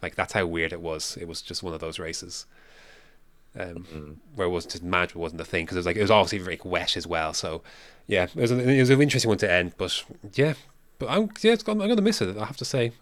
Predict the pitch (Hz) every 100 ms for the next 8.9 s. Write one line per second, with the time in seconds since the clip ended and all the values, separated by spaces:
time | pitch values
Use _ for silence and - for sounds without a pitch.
0 | - 117 110 107 107 - - - _ _
1 | - - - 123 117 117 135 120 110 -
2 | 123 92 95 95 95 98 95 127 120 -
3 | 120 113 - - - - - - _ -
4 | 151 190 135 - - 160 - - 156 -
5 | 180 170 196 147 139 - 139 127 131 139
6 | - 135 160 190 175 - - - - 117
7 | 135 127 135 160 165 160 151 180 131 131
8 | 131 - - - 127 - - 214 90